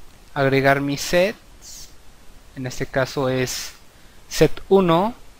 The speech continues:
Lo voy a agregar aquí como, como una opción de excluir. Sin embargo,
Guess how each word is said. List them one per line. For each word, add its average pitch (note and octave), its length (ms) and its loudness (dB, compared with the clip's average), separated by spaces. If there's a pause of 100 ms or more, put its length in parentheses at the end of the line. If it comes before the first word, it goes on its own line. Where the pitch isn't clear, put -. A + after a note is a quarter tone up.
(1600)
Lo C#3+ 120 -2
voy C3 180 0
a - 20 2
agregar B2+ 400 2
aquí B2+ 240 0
como, C3 440 -2
como C#3 260 -2
una D#3+ 120 2
opción D#3+ 300 0
de D3+ 80 6
excluir. D3 540 2 (2000)
Sin G#3 240 2
embargo, F3 680 2